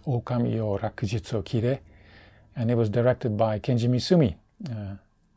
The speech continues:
a director you may know from many of the episodes in the Zatoichi series, uh, many of the episodes from Lone Wolf and Cub, many of the episodes of Sleepy Eyes of Death. So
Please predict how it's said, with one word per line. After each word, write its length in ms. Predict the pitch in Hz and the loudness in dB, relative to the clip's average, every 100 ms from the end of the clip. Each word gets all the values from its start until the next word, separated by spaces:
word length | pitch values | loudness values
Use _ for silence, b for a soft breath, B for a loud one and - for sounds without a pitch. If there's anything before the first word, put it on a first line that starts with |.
| _ _ | _ _
a 40 | 107 | -6
director 440 | 101 107 104 - | -4 -4 -4 -4
you 120 | 107 | -2
may 220 | 110 117 117 | 0 2 2
know 320 | 120 117 82 B B B B B B | 4 2 -2 B B B B B B
from 500 | - 123 110 107 101 | -8 -2 0 0 0
many 200 | 113 110 | 0 0
of 240 | 110 110 | 0 -2
the 120 | 107 113 | -2 -2
episodes 580 | 110 - - 113 110 | -4 -8 -4 -2 0
in 100 | 110 | -2
the 60 | 104 | -4
Zatoichi 640 | 98 110 120 117 - 123 | -2 -4 0 -2 -2 -8
series, 680 | - 123 113 117 104 - - - | -4 -2 0 -2 -4 -10 -12 -8
uh, 200 | 110 110 | -6 -6
many 260 | 104 104 | -6 -8
of 180 | 101 101 | -8 -6
the 120 | 104 | -6
episodes 460 | 107 - - 110 101 | -6 -8 -6 -6 -8
from 260 | - 110 101 | -10 -10 -6
Lone 260 | 113 113 | -4 -2
Wolf 240 | 113 110 - | -2 -4 -6
and 120 | 107 | -2
Cub, 300 | - 151 127 - B B B B B B - | 4 4 4 -8 B B B B B B -6
many 180 | 113 110 | -2 -2
of 80 | 104 | -2
the 80 | |
episodes 680 | 110 - 104 - 110 107 104 | -4 -4 -6 -4 -2 -2 -2
of 260 | 110 107 - | -4 -6 -10
Sleepy 400 | - 120 - 117 | -4 -4 -2 -2
Eyes 200 | 113 107 | -2 -2
of 140 | 104 | 0
Death. 360 | 120 151 - - _ _ _ - _ _ B B B B B - | 2 2 2 -12 _ _ _ -20 _ _ B B B B B -10
So 460 | 139 123 120 123 | -2 0 2 0